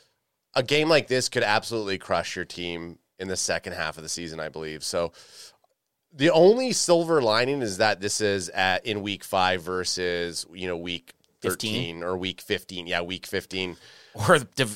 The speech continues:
Speaker 2: the wild card round.
Speaker 1: Or the wild card round. And, and, and I, I get what you're saying. It's like, you don't want this to be like, "Wow, I would rather lose at this game and then win in the fucking playoffs."
Speaker 2: Playoffs.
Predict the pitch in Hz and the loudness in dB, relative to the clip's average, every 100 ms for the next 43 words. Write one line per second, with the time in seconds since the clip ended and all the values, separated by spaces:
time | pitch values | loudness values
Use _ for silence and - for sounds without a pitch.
0 | 113 147 127 117 120 127 147 135 135 131 | -4 -2 2 6 6 6 6 6 6 4
1 | 139 - _ 156 175 175 208 - 165 123 | 2 -6 _ 6 8 10 8 6 6 8
2 | 110 139 156 160 170 156 156 151 135 120 | 6 4 2 4 2 2 2 4 2 2
3 | - 135 139 135 127 110 107 107 113 104 | 0 2 4 4 2 0 2 0 0 0
4 | 110 104 107 123 127 120 110 110 - 95 | 0 -2 2 4 6 4 2 0 -4 -2
5 | 101 98 104 127 117 87 87 82 90 95 | 0 2 4 6 6 4 0 0 0 2
6 | 95 - _ 98 120 143 131 120 135 - | -2 -6 _ -8 2 4 4 4 2 2
7 | 131 127 127 123 120 117 107 98 113 117 | 2 2 4 2 2 0 -4 0 0 0
8 | 110 107 107 - 104 - 98 87 82 - | -2 0 0 0 -4 0 2 4 0 -4
9 | - - - - _ - 240 220 220 220 | -12 -20 -20 -20 _ 4 10 12 12 10
10 | - | 6